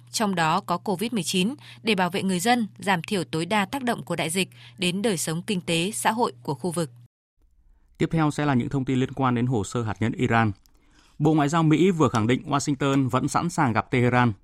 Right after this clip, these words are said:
Speaker 2: song không cứng nhắc về cách thức và các cuộc đàm phán. Tuyên bố này được đưa ra sau khi Iran bác bỏ khả năng tổ chức cuộc gặp theo đề xuất của Liên minh châu Âu. Phát biểu trước báo giới, người phát ngôn Bộ Ngoại giao Mỹ Ned Price nêu rõ,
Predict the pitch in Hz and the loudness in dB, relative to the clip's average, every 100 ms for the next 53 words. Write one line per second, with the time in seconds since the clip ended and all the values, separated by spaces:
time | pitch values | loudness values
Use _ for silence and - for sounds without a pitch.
0 | _ - 135 131 135 123 123 151 196 110 | _ 0 0 4 2 2 4 2 2 -2
1 | - 151 196 190 - 101 98 92 82 _ | -4 -2 -2 -2 -4 0 2 0 -6 _
2 | - 160 113 107 87 98 117 - _ _ | -8 -4 -2 -2 2 2 2 -4 _ _
3 | - _ 175 170 147 175 156 123 113 160 | -20 _ 0 2 2 2 2 2 2 2
4 | 151 156 147 139 143 143 139 135 135 127 | 4 4 2 2 -2 0 2 2 2 2
5 | 170 180 151 98 - 101 131 127 127 95 | 0 -2 0 0 0 0 0 0 0 0
6 | 180 123 98 107 - 120 107 - 156 120 | 0 0 0 -2 -2 -2 -2 -2 -4 0
7 | 101 117 117 - 113 117 104 _ _ _ | 2 2 2 2 2 2 0 _ _ _
8 | _ _ - - 196 196 185 202 151 131 | _ _ -20 -2 2 2 2 2 2 2
9 | 135 147 165 131 165 165 151 123 123 123 | 2 2 2 0 0 0 0 0 -2 0
10 | 139 131 139 175 165 175 185 _ 131 139 | 4 4 4 2 2 0 -2 _ 4 4
11 | 139 - - 131 120 120 131 165 | 4 0 0 2 2 4 4 4